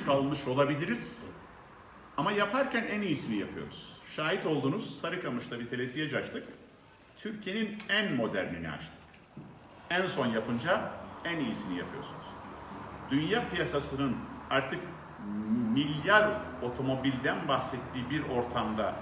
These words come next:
iddialıysanız eğer, onların hepsiyle yarış yapabilecek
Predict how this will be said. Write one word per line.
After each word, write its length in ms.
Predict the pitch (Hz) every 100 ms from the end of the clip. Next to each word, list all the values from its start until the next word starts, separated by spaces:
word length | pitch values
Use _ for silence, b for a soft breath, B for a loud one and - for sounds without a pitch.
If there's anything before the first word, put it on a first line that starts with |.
| - - - -
iddialıysanız 880 | 135 131 147 151 208 - 127 117 107
eğer, 240 | 120 165 - - - - - - -
onların 400 | 127 131 143 175 - - -
hepsiyle 460 | 208 214 - 131 117
yarış 300 | 123 131 -
yapabilecek 480 | 104 107 104 190